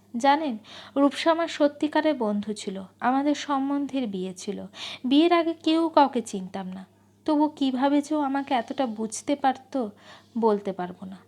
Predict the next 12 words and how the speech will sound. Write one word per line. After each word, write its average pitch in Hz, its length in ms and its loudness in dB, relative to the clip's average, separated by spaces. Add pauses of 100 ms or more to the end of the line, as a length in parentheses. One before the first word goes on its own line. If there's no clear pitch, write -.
(420)
ও 330 60 4
সবসময় 359 540 4
বলতো, 302 380 0
আমি 220 300 0
ভালো 269 260 -2
থাকলেই 294 440 -4
নাকি 330 280 -4
ও 254 100 2
ভালো 190 260 -6
থাকবে।" 185 440 -12 (800)
নীলাঞ্জনার 240 680 0
গলা 190 340 -4